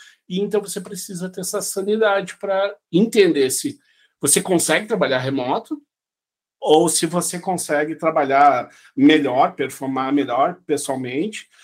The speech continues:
ou se você consegue ser nômade digital ou não. Eu acho que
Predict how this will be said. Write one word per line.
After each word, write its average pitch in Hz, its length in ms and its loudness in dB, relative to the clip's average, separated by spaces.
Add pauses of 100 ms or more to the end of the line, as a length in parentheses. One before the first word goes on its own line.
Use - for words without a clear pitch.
(120)
ou 190 120 8
se 185 120 2
você 170 240 -2
consegue 147 380 -4
ser 135 160 -10
nômade 143 360 -4
digital 117 380 -8
ou 135 120 -6
não. 165 420 -4 (500)
Eu 110 120 -18
acho - 120 -8
que 180 160 -18